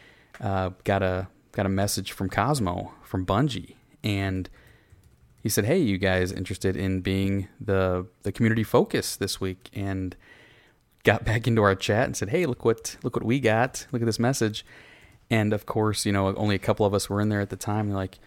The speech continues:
"Oh yeah, let's say yes, let's say yes." It's like, "Well, of course we're gonna say yes, but I wanna make sure everyone else knows about it before we do." And we,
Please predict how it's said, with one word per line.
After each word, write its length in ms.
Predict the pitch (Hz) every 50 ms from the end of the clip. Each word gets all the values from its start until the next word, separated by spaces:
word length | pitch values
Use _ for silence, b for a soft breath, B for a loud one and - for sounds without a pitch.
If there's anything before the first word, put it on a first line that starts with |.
| B B B B
"Oh 120 | 160 185
yeah, 220 | 190 196 208 202
let's 180 | 185 175 - -
say 120 | - 180
yes, 340 | 170 175 190 190 180 160 -
let's 140 | 147 143 -
say 100 | - 143
yes." 260 | 147 180 190 165 -
It's 100 | - -
like, 160 | 120 110 -
"Well, 100 | - 123
of 80 | 107 -
course 260 | - 170 185 180 -
we're 80 | - 113
gonna 120 | 113 107
say 160 | - - 101
yes, 300 | 98 98 120 139 147 -
but 140 | - - 107
I 20 | 107
wanna 120 | 110 110
make 160 | 110 107 104
sure 160 | - - 107
everyone 180 | 104 104 101 104
else 160 | 107 101 -
knows 300 | - 98 95 98 123 123
about 300 | 113 95 98 92 95 98
it 100 | 104 -
before 340 | - 113 - - 139 127 127
we 260 | 117 113 110 101 - - - -
do." 220 | - 113 117 120 110
And 140 | 92 104 104
we, 220 | 107 104 101